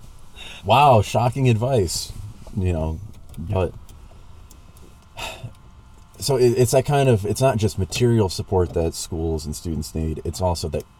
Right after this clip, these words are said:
Speaker 1: I don't wanna say em-, I guess I'd say emotional or community support,
Speaker 2: Yeah,
Speaker 1: which is hard
Speaker 2: yeah.
Speaker 1: to have if a community, especially for immigrant communities, um, or for impoverished communities,
Speaker 2: Rural communities.
Speaker 1: where s-,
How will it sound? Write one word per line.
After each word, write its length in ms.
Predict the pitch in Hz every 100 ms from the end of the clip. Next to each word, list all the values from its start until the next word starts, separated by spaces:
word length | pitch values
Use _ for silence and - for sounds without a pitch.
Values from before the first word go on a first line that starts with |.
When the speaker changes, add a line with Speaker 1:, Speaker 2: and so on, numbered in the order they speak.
| - - - - - - - -
Speaker 1:
I 60 | -
don't 80 | 170
wanna 120 | 110
say 180 | - 80
em-, 240 | 85 85 -
I 180 | 151 202
guess 180 | 123 92
I'd 120 | 87
say 140 | -
emotional 680 | 82 82 82 82 85 76 73
or 280 | 78 78 73 - - - - -
community 340 | - 101 92 78
support, 480 | - - 71 64 - -
Speaker 2:
Yeah, 120 | 349
Speaker 1:
which 180 | - 98
is 80 | -
hard 220 | 110 104
Speaker 2:
yeah. 20 | 95
Speaker 1:
to 40 |
have 420 | 85 92 87 76
if 140 | 87 85
a 60 |
community, 580 | - 90 87 82 80 71 - - - - - -
especially 460 | - 180 - 127
for 480 | 95 101 98 87 - -
immigrant 340 | 110 101 107
communities, 720 | 104 98 92 92 90 82 - - - - - - -
um, 300 | 87 78 78
or 140 | 80 78
for 260 | 78 73
impoverished 500 | 80 80 95 98 90
communities, 500 | - 87 82 82 78
Speaker 2:
Rural 400 | 113 120 117 117
communities. 1000 | 110 113 110 107 107 104 104 104 - - 95
Speaker 1:
where 320 | 104 92 85
s-, 280 | 82 -